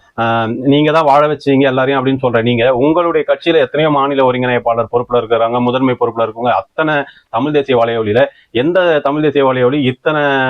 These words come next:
லட்சங்களை தாண்டி இருக்குன்னு நீங்க நினைக்கிறீங்க? பல பேரோட சேனல்கள்ல ஒ-, ஒரு லட்சத்தை கூட தொடல அப்படின்றத அவர் மையப்படுத்தி தெளிவா சொல்லியிருக்காரு. முதல்ல உங்க ஆதரவுல, உங்க கட்சியில இருக்கிற உங்க கட்சி பொறுப்பாளர்களுடைய சேனல்களுக்கு ஆதரவு கொடுத்துட்டு, அவங்கள வாழ வச்சுட்டு, அதுக்கப்புறம் வந்து என்கிட்ட பேசுங்க. முதல்ல நீங்க பிழைக்கிற வழியை பாருங்க அப்படின்ற மாதிரி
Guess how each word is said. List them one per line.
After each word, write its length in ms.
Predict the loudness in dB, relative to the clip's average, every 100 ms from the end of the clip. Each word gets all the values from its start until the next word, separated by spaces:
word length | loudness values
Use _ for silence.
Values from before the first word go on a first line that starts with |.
| -2
லட்சங்களை 460 | -2 -2 -2 -2 -2
தாண்டி 240 | -2 -2
இருக்குன்னு 260 | -2 0 0
நீங்க 140 | 2
நினைக்கிறீங்க? 360 | 0 0 -2 -2 -6 _ _ -4
பல 240 | 0 2
பேரோட 300 | 2 2 0
சேனல்கள்ல 580 | -2 -2 -2 0 0 2
ஒ-, 480 | 2 2 2 0 -2 -6 _
ஒரு 200 | -2 0
லட்சத்தை 300 | 0 -2 0
கூட 160 | 0 0
தொடல 300 | 0 0 -2 -4 _ -8
அப்படின்றத 380 | -2 0 0 0
அவர் 160 | 0
மையப்படுத்தி 500 | 0 -2 0 -2 -2
தெளிவா 340 | -2 0 2 2
சொல்லியிருக்காரு. 440 | 0 -2 0 -4 _ _ _
முதல்ல 260 | -2 0 0
உங்க 340 | 0 0 2
ஆதரவுல, 500 | 2 2 2 2 2
உங்க 220 | 2 0
கட்சியில 400 | 0 -2 0 2
இருக்கிற 340 | 2 2 0 0
உங்க 140 | 0 -2
கட்சி 280 | -2 -2
பொறுப்பாளர்களுடைய 800 | -2 0 0 0 0 2 0 0 -2
சேனல்களுக்கு 460 | -2 0 -2 -2 -2
ஆதரவு 400 | -2 -2 0 -2
கொடுத்துட்டு, 260 | -2 -2 -4 -6 _ -4
அவங்கள 380 | -2 0 0 0
வாழ 260 | 0 0
வச்சுட்டு, 280 | -2 -2 0
அதுக்கப்புறம் 500 | 0 0 -2 -2 0
வந்து 100 | 0
என்கிட்ட 220 | 0 0
பேசுங்க. 420 | 0 -2 0 0 0
முதல்ல 240 | -2 0
நீங்க 220 | 0 0 0
பிழைக்கிற 380 | -2 -2 0
வழியை 220 | 2 0 0
பாருங்க 300 | -2 0 -2
அப்படின்ற 280 | -2 -4 -2
மாதிரி 220 | -2